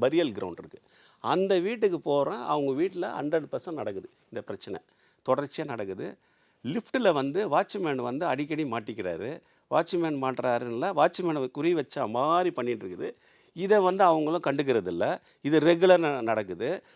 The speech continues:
படிக்கட்டுல வந்து வழுக்கி விடுறாங்க. இது பக்-, இது மாதிரி நடக்குது. நல்ல பெரிய லெவலா தான் வாங்கிட்டு போனாங்க அந்த ஒருத்தர். ஆனா அவங்க ஒரு இந்த, இதை தெரிஞ்சு ஒரு கோயிலுக்கு போறாங்க, ஒரு அம்மன்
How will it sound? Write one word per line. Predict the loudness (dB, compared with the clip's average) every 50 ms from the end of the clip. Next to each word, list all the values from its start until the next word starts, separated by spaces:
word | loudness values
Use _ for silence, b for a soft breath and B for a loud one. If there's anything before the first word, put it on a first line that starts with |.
| b b _
படிக்கட்டுல | 4 4 4 4 2 0 0 2 0 0 0
வந்து | 0 0 0 0 -2 -2 -6 b b b b b b b
வழுக்கி | 6 6 6 6 4 0
விடுறாங்க. | 2 2 2 2 2 2 2 2 0 -2 -2 -2 -4 -8 -12 _ _
இது | -4 2 4 4 4 4
பக்-, | -2 -4 -2 -4
இது | -2 -2 0 4
மாதிரி | 4 4 4 4
நடக்குது. | 2 0 0 -2 -2 -6 -8 -10 -16 _ _ _ _ _ -4
நல்ல | 0 2 2 2
பெரிய | 2 0 0 2 2 2 2
லெவலா | 2 2 2 2 2 2
தான் | 0 0 0
வாங்கிட்டு | -2 -2 -2 -4 -6 -6 -6
போனாங்க | -4 -2 -2 -2 -2 -4
அந்த | -6 -6 -6 -4 0 0 2 2 0 0 -2
ஒருத்தர். | -4 -6 -6 -8 -8 -8 -10 b b b b b b b b b b
ஆனா | -2 0 2 2 2 2 2 0 -2 -2 -4 -8 _ b b b b b b b b b b _ _
அவங்க | -12 -2 6 6 8 8 8 6 4 4 4
ஒரு | 4 4 4 4 4 4 2
இந்த, | 2 0 0 -2 -2
இதை | -2 -2 2 2 2 2 4 4
தெரிஞ்சு | 4 4 4 0 0 0 -2 2
ஒரு | 2 2 2 2 0
கோயிலுக்கு | 2 4 4 4 4 2 0 0 2 4 4
போறாங்க, | 4 2 -2 -4
ஒரு | -2 -2 2 2
அம்மன் | 2 2 2 2 2 2 2 0 -2 -6